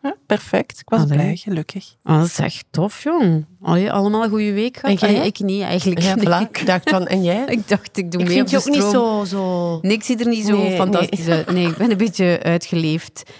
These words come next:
Speaker 2: Nee, ik heb ziek, eh, op een podium gestaan, om, ja, omdat het niet anders kan. Eh, en dat was best vermoeiend, hè.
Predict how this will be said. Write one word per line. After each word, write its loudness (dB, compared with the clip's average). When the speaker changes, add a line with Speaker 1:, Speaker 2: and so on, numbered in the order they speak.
Speaker 2:
Nee, 4
ik 0
heb -2
ziek, -2
eh, 2
op -4
een 0
podium -2
gestaan, -2
om, 0
ja, 0
omdat -4
het -2
niet 0
anders -4
kan. -2
Eh, 2
en 2
dat 2
was 0
best -4
vermoeiend, -2
hè. -4